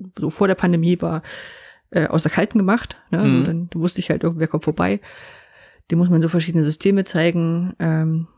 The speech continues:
Speaker 1: ich, also, wenn ich dran gedacht habe, hab ich mir vorher einen Stichpunktzettel gemacht, welche Systeme, und dann ging's los. Und das, äh, hab ich jetzt seit langem mal wieder gehabt. Das ist,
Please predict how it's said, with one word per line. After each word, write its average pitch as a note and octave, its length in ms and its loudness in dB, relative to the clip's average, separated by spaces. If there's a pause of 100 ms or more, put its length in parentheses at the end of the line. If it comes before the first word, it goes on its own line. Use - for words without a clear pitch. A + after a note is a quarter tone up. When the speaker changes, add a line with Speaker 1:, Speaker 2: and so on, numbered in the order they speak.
(160)
Speaker 1:
ich, D#3+ 160 -4
also, D#3 320 0 (160)
wenn D#3+ 120 -4
ich - 220 -4
dran F3 160 -2
gedacht E3+ 180 2
habe, - 80 2
hab - 40 4
ich F#3 60 0
mir - 60 4
vorher F#3 200 2
einen F3+ 80 -6
Stichpunktzettel F3+ 480 0
gemacht, E3+ 340 -2
welche F3 180 -2
Systeme, G3+ 380 2
und E3+ 160 2
dann E3 120 0
ging's D#3+ 200 -2
los. G#3+ 240 -4 (1000)
Und E3 840 2
das, - 400 -8
äh, E3+ 280 -4 (400)
hab - 80 -12
ich F3+ 100 -4
jetzt F3+ 140 0
seit E3+ 140 2
langem E3+ 160 4
mal E3+ 120 4
wieder E3 160 4
gehabt. D3+ 320 -4
Das G3 80 0
ist, - 360 -4